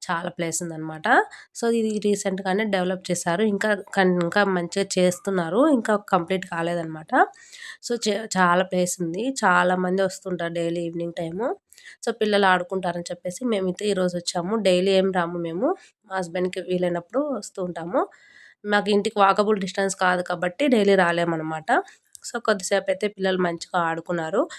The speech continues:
మా బాబు అయితే ఎంతమంది పిల్లలు ఉన్నా కూడా అసలు భయపడ్డు, అందరి దగ్గరికి వెళ్ళైనా ఆడుకుంటారు, లేదంటే వాడంతా కూడా ఓన్గా అయినా ఆడుకుంటాడు, అస్సలు భయపడ్డు.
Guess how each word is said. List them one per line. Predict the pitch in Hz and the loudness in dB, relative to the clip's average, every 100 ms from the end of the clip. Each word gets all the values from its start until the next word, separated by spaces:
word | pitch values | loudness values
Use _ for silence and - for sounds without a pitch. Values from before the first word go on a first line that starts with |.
| - - _ | -20 -20 _
మా | 214 208 | -10 0
బాబు | 208 208 202 | 2 4 4
అయితే | 202 247 | 2 2
ఎంతమంది | 226 196 196 202 196 | 2 2 2 2 2
పిల్లలు | 196 190 190 | -2 -4 -2
ఉన్నా | 190 185 | 0 0
కూడా | 185 214 | 2 0
అసలు | 208 208 | 0 -4
భయపడ్డు, | 170 175 175 190 180 185 | 0 0 2 0 0 4
అందరి | 269 214 196 190 | 4 4 2 0
దగ్గరికి | 190 185 196 190 | 0 0 0 0
వెళ్ళైనా | 185 190 190 190 | 2 4 4 4
ఆడుకుంటారు, | 175 170 180 175 175 | 2 0 0 2 2
లేదంటే | 175 175 175 | 2 2 0
వాడంతా | 180 175 180 185 | 4 4 4 2
కూడా | 175 175 175 | 0 -2 0
ఓన్గా | 175 175 175 | 0 2 0
అయినా | 180 | 0
ఆడుకుంటాడు, | 170 165 180 170 160 | -2 -2 -4 -4 -6
అస్సలు | 190 - 196 | -8 -6 -4
భయపడ్డు. | 180 180 170 165 | -2 -2 -4 -6